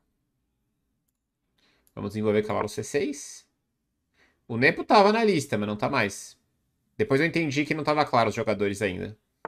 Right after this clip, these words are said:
Eles tinham divulgado que o Nepo tava no dois setecentos chess.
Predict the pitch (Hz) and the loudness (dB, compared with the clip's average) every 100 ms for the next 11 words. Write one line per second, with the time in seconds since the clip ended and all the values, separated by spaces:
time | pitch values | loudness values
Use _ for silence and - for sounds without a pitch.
0 | - _ _ - 110 113 - - 117 117 | -16 _ _ -18 -18 -18 -20 -8 -6 -4
1 | 127 139 131 117 - 113 104 98 101 101 | 0 4 4 4 0 -6 -4 -4 -4 -6
2 | 104 98 95 98 104 - _ _ _ _ | -4 -2 -2 -4 -10 -16 _ _ _ _
3 | _ _ _ _ _ _ _ _ 110 101 | _ _ _ _ _ _ _ _ -6 -4
4 | 104 - 104 - 98 101 - 98 95 - | -4 -4 -6 -4 -8 -8 -8 -8 -8 -16
5 | - | -20